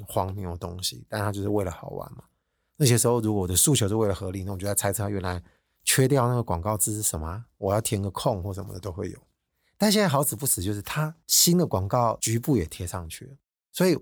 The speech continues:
我如果一直陷入这种思维的时候，我可能就会说，我要顾左边的还是顾右边的？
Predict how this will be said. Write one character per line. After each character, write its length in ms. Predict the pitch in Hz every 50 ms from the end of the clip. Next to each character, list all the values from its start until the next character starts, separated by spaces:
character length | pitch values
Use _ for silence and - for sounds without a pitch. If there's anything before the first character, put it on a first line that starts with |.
| -
我 180 | - 117 123 120
如 160 | 110 131 180
果 180 | 180 156 110 92 -
一 80 | 175 143
直 140 | - 98
陷 360 | - - - - 151 131 120 120
入 200 | 131 135 120 107
这 120 | - 147
种 140 | 120 90 82
思 320 | - - - - - 113
维 160 | 107 101 87
的 80 | 85 87
时 100 | - -
候， 60 | 101
我 100 | 101 110
可 140 | 107 - 104
能 100 | 87 87
就 120 | 90 110
会 40 | 110
说， 160 | 92 104 101
我 140 | 98 87 85
要 100 | 87 107 110
顾 220 | - - 151 123
左 240 | - - - 90 82 78
边 260 | - 95 95 95 92
的 80 | 92
还 80 | 85 85
是 100 | 82 101
顾 220 | - - 110 95
右 160 | 90 87 82 78
边 260 | - - 101 95 95
的？ 80 | 104